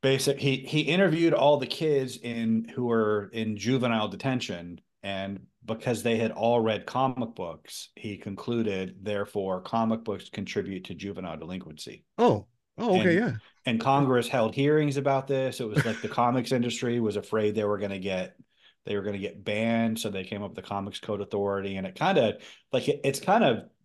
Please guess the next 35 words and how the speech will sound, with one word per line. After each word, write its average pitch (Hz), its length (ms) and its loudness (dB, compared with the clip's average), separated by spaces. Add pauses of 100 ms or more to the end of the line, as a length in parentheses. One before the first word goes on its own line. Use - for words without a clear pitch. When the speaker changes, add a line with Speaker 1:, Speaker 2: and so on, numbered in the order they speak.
(140)
Speaker 1:
uh, - 200 -16 (1200)
I, 110 160 -6
I 113 80 0
don't, 117 220 2
I'm 123 100 2
not 127 160 2
gonna, 113 300 0 (100)
like, 110 280 -2
go 113 200 2
into 107 140 0
the 101 80 0
whole 98 160 -2
story 127 380 2
here, 95 200 -2
but 104 100 -4
it's 104 160 -4
a 117 60 6
really 123 320 4
fascinating 113 580 -2
story 107 440 2
about 95 240 -4
how 107 300 -2
this 104 280 -2
book 98 540 -2 (380)
and 101 100 -6
these 95 140 -8
congressional 98 520 -4
hearings 90 340 -6
and 90 100 -10
this 87 120 -12
moral 117 320 4
panic 92 340 -6
over 90 160 -10
comic 135 400 -2
books 85 440 -6